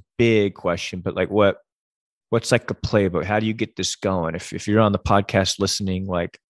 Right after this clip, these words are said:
"Yeah, I'm pretty sure my <laughs> cashiers are stealing and my supervisors are stealing." Like, what do you think, Catherine? Well, how do you, what do you,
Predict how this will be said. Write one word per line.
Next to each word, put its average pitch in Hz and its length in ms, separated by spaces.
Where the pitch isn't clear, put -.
"Yeah, 101 140
I'm 110 60
pretty 180 220
sure 123 200
my 117 120
<laughs> - 120
cashiers 143 420
are 110 80
stealing 107 500
and 98 160
my 104 120
supervisors 101 460
are 95 40
stealing." 101 320
Like, 98 140
what - 220
do 127 60
you 117 60
think, 90 220
Catherine? 92 340
Well, 101 100
how 104 80
do 110 80
you, 98 160
what 98 140
do 107 60
you, 104 160